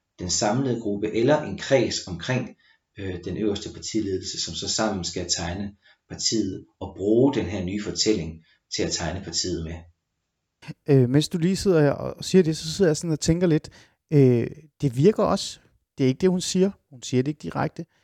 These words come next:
Speaker 2: men man kan ikke lade være med at tænke, det virker også som om, at Søren Pape har haft behov for, eller ikke behov, men har skulle forklare sig, men også overtale, øh,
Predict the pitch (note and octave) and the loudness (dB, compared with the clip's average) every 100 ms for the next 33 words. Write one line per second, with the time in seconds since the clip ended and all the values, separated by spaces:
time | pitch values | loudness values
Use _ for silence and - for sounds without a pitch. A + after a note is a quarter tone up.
0 | _ - B2 A2 C#3+ E3 D3+ D#3 E3 - | _ -6 -4 -2 0 2 2 0 -2 0
1 | D#3+ - _ _ _ B2+ A2 C3 E3+ G3 | 0 -2 _ _ _ -4 2 4 4 2
2 | F#3+ F#3 E3 F3+ - C#3+ - _ _ - | 0 0 2 0 -2 -2 -2 _ _ -4
3 | C#3 B2 B2 B2 D#3 F3 B2+ A#2+ A#2+ - | -2 0 4 4 4 2 0 -4 -4 -2
4 | - - B2 D#3 - C#3+ D3 _ _ _ | -2 2 2 0 0 0 0 _ _ _
5 | B2 G#2 - D3+ - D#3+ C3+ E3+ - C3 | 0 0 -2 -4 2 4 6 4 0 -4
6 | A#2+ - B2 B2 - D3 D3+ G#3+ - _ | -4 -6 -6 -6 -4 -4 -2 -2 -4 _
7 | _ - - D3 D3 E3+ E3+ - - C3+ | _ 0 2 4 2 2 -2 -4 -4 0
8 | C#3+ - - C#3 F3+ B3+ - D3 - - | 0 0 4 4 6 2 0 -2 -2 -10
9 | _ _ _ C3+ B2+ A#2 | _ _ _ 2 4 4